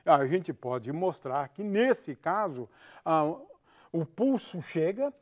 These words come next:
ele é refletido, mas sem a inversão. Ele volta praticamente, nesse caso, sobre si mesmo, né?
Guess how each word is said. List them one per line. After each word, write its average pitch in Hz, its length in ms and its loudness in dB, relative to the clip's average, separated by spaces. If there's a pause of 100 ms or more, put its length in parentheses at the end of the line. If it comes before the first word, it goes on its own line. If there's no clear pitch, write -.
(320)
ele 180 200 4
é 220 120 4
refletido, 185 1000 0 (320)
mas 196 440 0
sem 269 480 6
a 254 100 -4
inversão. 208 640 0 (240)
Ele 143 160 -6
volta 143 560 -2 (320)
praticamente, 170 680 -2
nesse 160 400 6
caso, 151 480 -4 (220)
sobre 170 500 0 (180)
si 175 400 -6 (220)
mesmo, 127 580 -4
né? 156 160 -4